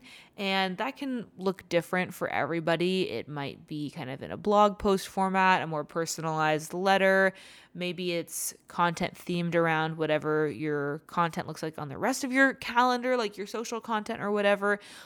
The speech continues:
Or maybe it's more of, like, a roundup newsletter. That's what the creator letter looks like. Um, if you aren't subscribed, make sure that you go, we'll link it in the show notes, um, but you can go sign up for the creator letter, or if you just go to katie steckley dot com and scroll to the bottom, you'll,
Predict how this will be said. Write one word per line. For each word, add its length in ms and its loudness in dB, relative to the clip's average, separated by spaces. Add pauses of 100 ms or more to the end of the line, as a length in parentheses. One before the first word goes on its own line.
(120)
Or 140 0
maybe 360 0
it's 180 -4
more 220 -2
of, 80 -4
like, 180 -4
a 80 -4
roundup 480 -2
newsletter. 460 -2
That's 200 -2
what 120 -12
the 300 4
creator 520 2
letter 320 4
looks 340 2
like. 300 2 (400)
Um, 320 2
if 160 -4
you 120 0
aren't 180 4
subscribed, 720 2 (100)
make 240 0
sure 360 8
that 180 4
you 140 -2
go, 340 6
we'll 240 2
link 200 2
it 100 0
in 160 -2
the 100 0
show 320 0
notes, 540 -2
um, 180 -4
but 140 0
you 60 -4
can 100 -6
go 120 6
sign 320 -2
up 140 -6
for 140 -6
the 100 -6
creator 480 0
letter, 260 4
or 120 6
if 80 -2
you 60 0
just 160 -4
go 100 6
to 80 -2
katie 240 -4
steckley 340 -6
dot 220 0
com 260 -2
and 80 -6
scroll 300 -4
to 100 -16
the 80 -4
bottom, 480 -2
you'll, 180 -8